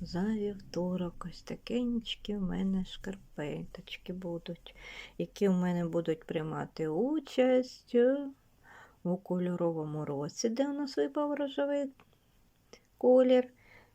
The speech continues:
Ну і у шкарпетковій скриньці дизайнерських бажань. Я як Наталочка. Наталочка в'яже одного светра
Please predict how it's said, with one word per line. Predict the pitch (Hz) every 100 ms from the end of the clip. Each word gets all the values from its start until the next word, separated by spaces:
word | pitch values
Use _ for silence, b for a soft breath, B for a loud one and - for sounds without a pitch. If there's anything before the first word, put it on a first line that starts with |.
| 202
Ну | 208 302 392
і | 269 208 202 233 302 311
у | 220 202
шкарпетковій | 202 - 190 - - _ - 160 202 240
скриньці | - - 220 175 190 214
дизайнерських | 196 185 165 170 185 196 - 202
бажань. | 190 196 190 165 175 185 196 B B B B B B
Я | 175 202
як | 208 196 196
Наталочка. | 196 196 180 165 175 - -
Наталочка | 170 180 - 180 175 - 170
в'яже | 170 175 165 180
одного | 165 175 175 180
светра | - 196 294 - 175 180